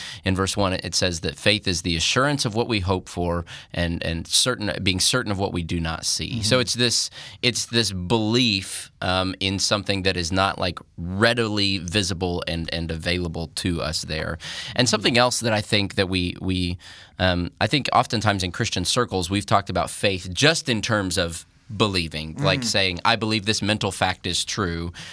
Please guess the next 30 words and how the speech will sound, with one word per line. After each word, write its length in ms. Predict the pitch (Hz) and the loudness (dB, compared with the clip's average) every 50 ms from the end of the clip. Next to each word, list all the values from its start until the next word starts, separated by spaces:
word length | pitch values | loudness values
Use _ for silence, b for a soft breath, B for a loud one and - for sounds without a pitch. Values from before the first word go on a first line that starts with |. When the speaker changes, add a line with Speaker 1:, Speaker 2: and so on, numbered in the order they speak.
| B B B | B B B
Speaker 1:
saying, 600 | - - 101 92 90 90 90 87 87 87 - - | -2 0 2 2 2 2 0 0 -2 -4 -4 -2
uh, 460 | - 90 87 87 87 85 85 90 90 | -2 0 2 2 0 0 -2 -2 -4
for 120 | - - 98 | -2 -4 -2
example, 420 | 90 87 95 90 85 90 85 - - | 0 2 0 0 0 -2 -4 0 4
"Yes, 240 | 117 131 113 - 107 | 4 4 4 4 4
I 80 | 110 | 2
believe, 480 | 107 120 117 110 107 104 104 92 - - _ _ _ - | 4 4 2 4 4 2 0 -2 -6 -14 _ _ _ 2
I 100 | 101 98 | 2 2
think 200 | - - 101 85 | 2 2 -2 0
it's 140 | 95 - - | 0 -2 0
true 320 | - - - 110 107 104 98 | 0 2 0 2 2 2 0
that 100 | 92 82 | -2 -2
Jesus 400 | 87 95 98 101 92 101 92 - | 0 0 2 2 2 0 -2 2
died 400 | - 90 87 87 85 85 78 - | 2 2 2 4 0 0 -2 -2
and 140 | - 87 90 | -2 -2 -2
that 80 | 87 85 | 0 -2
he 100 | 90 87 | -2 -2
rose 260 | 87 87 87 82 80 | -2 -2 -2 -2 -4
again." 260 | 82 76 82 78 - | -4 -6 -6 -6 -2
And 100 | - 101 | 0 2
that 120 | 113 113 | 2 2
is 140 | 98 95 82 | 2 0 -2
a 40 | 90 | -2
huge 420 | 87 82 104 110 110 101 - - | -4 -2 0 0 0 0 -2 -2
part 260 | - - 117 107 - - | -2 0 0 0 -2 -4
of 120 | - 82 | -10 -10
faith. 420 | - - 82 78 - 85 - - B B B B B B B B B | -6 -6 -6 -6 -6 -8 -12 -14 B B B B B B B B B
But 140 | - 120 107 | -2 0 0
the 60 | 120 | 2
Bible, 580 | 101 120 127 147 160 135 120 113 110 110 104 | 4 6 4 4 4 2 2 2 2 0 0